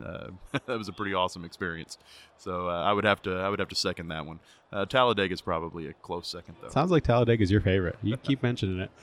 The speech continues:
Speaker 1: I do like Talladega. <laughs>
Speaker 2: So anybody that would like to get a hold of you, ask you questions, how can they get involved? How can they try to get experiences like this? How can they learn from you?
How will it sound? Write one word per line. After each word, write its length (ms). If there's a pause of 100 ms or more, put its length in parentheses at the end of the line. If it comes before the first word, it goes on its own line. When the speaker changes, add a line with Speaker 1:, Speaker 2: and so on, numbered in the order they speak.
(200)
Speaker 1:
I 40
do 140
like 200
Talladega. 480 (440)
<laughs> 340 (2250)
Speaker 2:
So 320
anybody 300
that 220
would 240
like 380
to 100
get 140
a 40
hold 280
of 100
you, 180 (640)
ask 260
you 80
questions, 560
how 160
can 140
they 80
get 180
involved? 580 (220)
How 180
can 240
they 260
try 200
to 80
get 220
experiences 580
like 220
this? 380 (640)
How 140
can 180
they 500 (480)
learn 340
from 220
you? 300